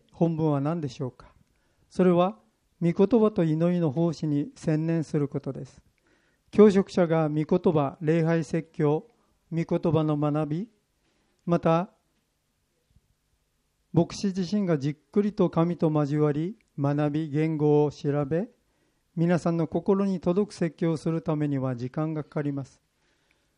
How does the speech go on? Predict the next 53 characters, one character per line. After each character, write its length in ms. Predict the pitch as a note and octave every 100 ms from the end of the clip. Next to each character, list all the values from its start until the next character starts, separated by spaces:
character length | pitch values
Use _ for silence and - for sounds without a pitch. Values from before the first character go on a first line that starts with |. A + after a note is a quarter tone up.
| _ _ _
実 240 | D#3+ D3 F#3+
は 60 |
皆 220 | E3+ F3
さ 160 | D3+ D#3
ん、 120 | C#3+
土 140 | C#3 D3+
曜 220 | F#3 G#3
日 120 | F#3+
だ 140 | F#3
け 400 | - F#3+ D#3 B2 - _ -
で 140 | D#3
は 120 | C#3+
で 140 | C3+ C#3+
き 140 | D3+
な 120 | D#3+
い 60 | D#3
の 140 | C#3
で 140 | A#2 -
す。 120 | _ _
そ 180 | - F3+
ん 60 |
な 100 | F#3
甘 220 | D#3+ F3+
い 60 | F3
も 120 | E3
の 120 | D3
で 120 | C3+ C3
あ 60 |
り 100 | C3
ま 140 | C3+ C3
せ 260 | D3+ C#3
ん、 140 | C#3+ G3
こ 140 | D3
の 100 | C#3+
説 240 | - C#3+
教 220 | - C#3 C3
は。 160 | F3 _ _ _ _ _ _ -
で 100 | F3+
す 80 | -
か 120 | D#3
ら 60 |
お 100 | D3
祈 160 | D#3+ D#3
り 80 | D3+
く 100 | D3
だ 100 | C#3+
さ 220 | - C#3+
い。 80 | C#3 _ -
そ 120 | F3+
し 80 | -
て、 200 | E3+ - _ _ _ -
こ 80 | E3+
の 340 | D#3+ D3+